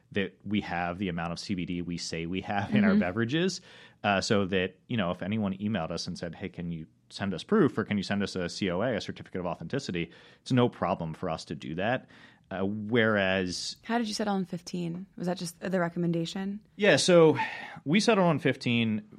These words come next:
Speaker 1: based on a combination of sort of industry standard, what people, you know, what generally people are known to have a positive impact at, and the size of our beverage.
Speaker 2: Mm-hmm.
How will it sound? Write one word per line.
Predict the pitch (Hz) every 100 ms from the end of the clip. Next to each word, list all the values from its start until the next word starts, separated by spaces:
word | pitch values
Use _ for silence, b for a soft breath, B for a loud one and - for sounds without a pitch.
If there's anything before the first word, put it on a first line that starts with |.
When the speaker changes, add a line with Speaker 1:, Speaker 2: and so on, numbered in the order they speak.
| - -
Speaker 1:
based | 117 110
on | 117
a |
combination | 107 110 104 98 -
of | 101
sort | - 104
of | 92 90 85 -
industry | 131 139 139 127
standard, | - 104 104 101 101 101 B B B B -
what | 95 95 98 110 104 -
people, | - 120 120 107 101 92 _ _ _ _ _
you | - 127
know, | 104
what | 98 104 113
generally | - 113 123 117
people | - 110 107 101
are | 95 95
known | 90 92 98
to | - 101 90 -
have | - 98 90 90
a |
positive | 87 90 87 90 -
impact | 98 127 120 -
at, | 127 131 -
and | 113 98
the |
size | - 85 90
of | 80
our |
beverage. | 73 73 71 62 -
Speaker 2:
Mm-hmm. | 196